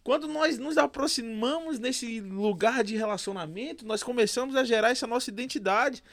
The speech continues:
de saber que Deus é meu pai, Deus é meu amigo, Deus é meu Senhor, Deus é soberano, e ele vai ser tudo na minha vida se eu permitir que ele seja tudo, porque ele só vai até onde eu permitir, cara.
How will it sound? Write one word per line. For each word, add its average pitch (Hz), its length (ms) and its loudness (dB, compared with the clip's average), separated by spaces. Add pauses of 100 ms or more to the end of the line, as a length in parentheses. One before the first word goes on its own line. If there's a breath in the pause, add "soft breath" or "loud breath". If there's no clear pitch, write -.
(160 loud breath)
de 185 80 -8
saber 233 300 6
que 240 100 -6
Deus 214 220 4
é 220 80 4
meu 196 160 2
pai, 220 320 0
Deus 214 180 0
é 202 80 0
meu 196 200 0
amigo, 185 360 -2
Deus 202 220 4
é 208 60 -2
meu 196 160 -2
Senhor, 180 420 0
Deus 208 180 4
é 202 60 6
soberano, 180 640 0 (200 loud breath)
e 190 120 6
ele 214 100 12
vai 220 140 4
ser 220 180 4
tudo 285 400 -2
na 277 160 0
minha 240 220 0
vida 220 260 -4
se - 80 0
eu 220 60 2
permitir 220 360 0
que - 80 -6
ele 214 80 -4
seja 220 280 0
tudo, 208 420 -8
porque 180 240 -4
ele 208 120 2
só 202 200 4
vai 190 220 2
até 226 240 2
onde 208 200 0
eu 233 80 2
permitir, 214 720 -4
cara. - 220 -20